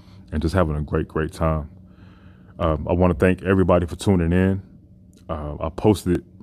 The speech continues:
uh, two days ago, we are officially on Amazon Music and Audible, and that's a great, great blessing.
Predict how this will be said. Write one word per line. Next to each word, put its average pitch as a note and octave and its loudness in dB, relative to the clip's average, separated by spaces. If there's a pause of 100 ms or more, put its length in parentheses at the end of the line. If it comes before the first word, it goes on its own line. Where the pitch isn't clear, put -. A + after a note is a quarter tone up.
(1000)
uh, D#2+ 0 (220)
two - 2
days F#2+ 6
ago, F2 0 (560)
we F#2 4
are F#2 6
officially F#2+ 0
on E2+ -2
Amazon F#2+ 2
Music G2+ 4 (320)
and F2+ 0
Audible, G2+ 2 (640)
and E2+ -2
that's F2+ 0
a E2+ 2
great, F2+ 2
great F#2 0
blessing. F#2+ 2